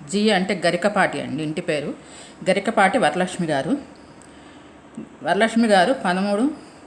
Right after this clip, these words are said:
సెప్టెంబర్ పంతొమ్మిది వందల ఇరవై ఆరు ఒంగోలులో జన్మించారండి. మళ్ళీ నవంబర్ ఇరవై ఆరు రెండు వేల ఆరులో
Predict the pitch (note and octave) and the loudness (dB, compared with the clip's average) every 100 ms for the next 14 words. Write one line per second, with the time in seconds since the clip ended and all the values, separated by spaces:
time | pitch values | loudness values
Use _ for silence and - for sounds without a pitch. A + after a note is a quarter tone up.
0 | - - - G#3 F#3 G3+ F#3+ A3 B3+ E3+ | -20 -20 -6 -4 0 2 2 2 0 0
1 | F#3+ G3+ E3+ F3 F3+ F3 G#3+ E3 F#3 G#3 | 0 2 4 4 4 4 2 0 2 4
2 | A3 F3+ D#3+ E3 E3+ D#3 C#3+ C#3 D4 - | 4 0 0 -2 0 0 0 -2 -6 -8
3 | - - - - - - - F#3 G3+ G3 | -18 -20 -20 -20 -20 -20 -10 -2 0 0
4 | F3 F#3+ - - - - - - - - | -2 -6 -10 -20 -20 -20 -20 -20 -20 -20
5 | - - - - - - F3+ G3+ A3+ B3 | -20 -20 -20 -20 -18 -4 0 4 4 4
6 | G#3 F#3 G3+ G#3+ G3 G3 D4+ C#4 F3 G3 | 4 4 6 6 4 4 2 2 2 4
7 | G#3+ G#3 D#3 E3+ F#3 F3 G#3+ | 4 4 4 4 2 2 -2